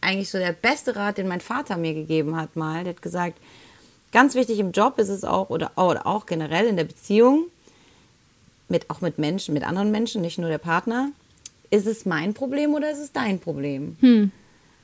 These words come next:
Speaker 1: Das finde ich wirklich, dieser Satz ist so gut, weil es ist wirklich, das hilft mir wahnsinnig viel.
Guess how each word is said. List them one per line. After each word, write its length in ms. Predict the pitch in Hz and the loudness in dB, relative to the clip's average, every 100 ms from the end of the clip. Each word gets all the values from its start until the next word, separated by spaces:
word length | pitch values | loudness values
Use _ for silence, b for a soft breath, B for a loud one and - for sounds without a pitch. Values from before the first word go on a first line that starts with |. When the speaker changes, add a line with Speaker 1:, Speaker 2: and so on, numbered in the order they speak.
| - | -16
Speaker 1:
Das 280 | 226 196 262 | 2 6 6
finde 200 | - 294 | 8 6
ich 180 | 285 214 | 6 4
wirklich, 400 | 226 294 - 302 | 6 6 6 0
dieser 340 | 240 226 214 | 2 6 6
Satz 340 | 190 247 302 - | 6 4 4 0
ist 320 | 226 170 - | -2 -2 -4
so 480 | 180 180 233 285 320 | 0 8 8 8 4
gut, 460 | 226 277 339 175 - - _ - | 2 4 6 4 0 -20 _ -4
weil 240 | 208 220 | 2 2
es 100 | 208 | 2
ist 300 | 233 - 180 | -4 -6 -2
wirklich, 440 | 190 277 - 302 - - _ _ _ _ - | 6 6 6 -4 -4 -20 _ _ _ _ -2
das 200 | 226 226 | -2 2
hilft 320 | 285 339 - | 2 0 0
mir 200 | 254 196 | 0 2
wahnsinnig 680 | 220 254 302 269 269 269 - | 4 4 4 2 0 0 -4
viel. 400 | - 196 151 160 | 0 2 2 0